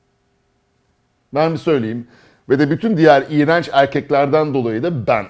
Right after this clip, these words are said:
özür diliyorum sizden. Çok çok özür dilerim. Bu, affedersiniz, bu hayvanlarla aynı topraklarda yürümekten utanıyorum. Gerçekten utanıyorum. Çünkü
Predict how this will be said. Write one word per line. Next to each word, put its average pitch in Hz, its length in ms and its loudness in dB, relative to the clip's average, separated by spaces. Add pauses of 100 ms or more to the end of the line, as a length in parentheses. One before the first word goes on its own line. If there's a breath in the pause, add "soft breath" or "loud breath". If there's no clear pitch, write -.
özür 95 280 -12
diliyorum 85 360 -12
sizden. 73 380 -20 (760)
Çok - 260 4
çok 127 160 -6
özür 101 240 -10
dilerim. 73 280 -18 (720)
Bu, 160 340 2 (1000)
affedersiniz, 143 840 2
bu 131 80 -6
hayvanlarla 151 920 2 (760)
aynı 202 380 6
topraklarda 135 720 0
yürümekten 143 640 -2 (220)
utanıyorum. 107 520 -6 (720)
Gerçekten 170 520 2 (100)
utanıyorum. 123 520 -2 (1600)
Çünkü 233 400 2